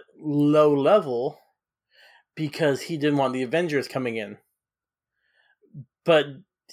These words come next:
I, if people are committing crimes with his weapons,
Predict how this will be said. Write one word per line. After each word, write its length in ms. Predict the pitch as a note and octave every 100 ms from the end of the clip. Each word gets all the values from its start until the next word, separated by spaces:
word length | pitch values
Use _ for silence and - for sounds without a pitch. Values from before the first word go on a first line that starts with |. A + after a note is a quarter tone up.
| _ _
I, 160 | D#3 D3+ D#3
if 200 | F3 -
people 400 | A3 A3 A#3+ G#3
are 520 | E3+ E3 D#3+ D#3 D#3 _ _ _ _
committing 360 | - F#3+ G3 D#3+
crimes 500 | D#3+ F3+ G#3+ F3+ C3
with 180 | D3+
his 160 | - E3
weapons, 640 | D#3+ G#3+ C3+ B2+ B2+ -